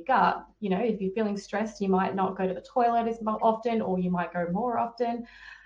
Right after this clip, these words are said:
Um, and that's actually why digestive problems can actually affect your mental health. So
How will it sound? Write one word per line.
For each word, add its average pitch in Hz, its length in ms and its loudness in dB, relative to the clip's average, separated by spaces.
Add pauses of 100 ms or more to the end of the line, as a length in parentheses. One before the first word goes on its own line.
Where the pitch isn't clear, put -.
(120)
Um, 208 260 4
and 220 100 4
that's 226 220 0
actually 233 400 0
why 196 580 2
digestive 196 560 -2
problems 190 380 -2
can 196 140 -12
actually 190 300 -4
affect - 460 -6
your 190 80 0
mental 180 300 -2
health. - 380 -2 (580)
So 196 480 2